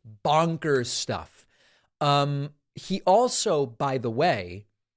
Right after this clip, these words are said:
has said that democracy is not so good. We, really what we need is biblical law,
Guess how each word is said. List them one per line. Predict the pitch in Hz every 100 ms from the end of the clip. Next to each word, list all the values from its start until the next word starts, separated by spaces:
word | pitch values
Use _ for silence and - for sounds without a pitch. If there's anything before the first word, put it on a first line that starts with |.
| _ _
has | 160 156
said | - - 165 143
that | 160 156
democracy | 156 147 165 214 240 208 -
is | 202 143
not | 143 147 -
so | - 131
good. | 104 127 208 120 92
We, | 127 170
really | 131 165 240 294
what | 180 175
we | 170 165
need | 160 175
is | 151 123
biblical | 98 107 175 196 175 175 160 156 123
law, | 117 131 175 107 90